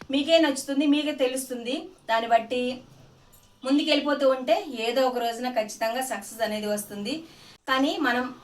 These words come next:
డిసప్పాయింట్ అవ్వకుండా ఉండడమే దానికి ఒక్క, అదొక్కటి చేయగలిగితే చాలు. ఖచ్చితంగా ఎవరైనా YouTube-లో సక్సెస్ అవుతారు, ఎవరైనా స్టార్ట్ చేయొచ్చు.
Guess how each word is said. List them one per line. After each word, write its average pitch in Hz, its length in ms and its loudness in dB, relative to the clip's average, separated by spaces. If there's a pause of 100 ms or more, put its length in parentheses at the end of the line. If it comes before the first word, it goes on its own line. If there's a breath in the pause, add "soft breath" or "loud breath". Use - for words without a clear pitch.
(140)
డిసప్పాయింట్ 262 580 2
అవ్వకుండా 233 680 0
ఉండడమే 233 560 0
దానికి 214 340 -6
ఒక్క, 190 400 -8
అదొక్కటి 214 600 2
చేయగలిగితే 247 420 0
చాలు. 226 380 -4 (440 loud breath)
ఖచ్చితంగా 226 560 0 (160)
ఎవరైనా 220 360 0
YouTube-లో 220 560 -6 (1000)
సక్సెస్ 254 400 2
అవుతారు, 226 300 4
ఎవరైనా 233 460 0
స్టార్ట్ 208 360 0
చేయొచ్చు. 185 420 -8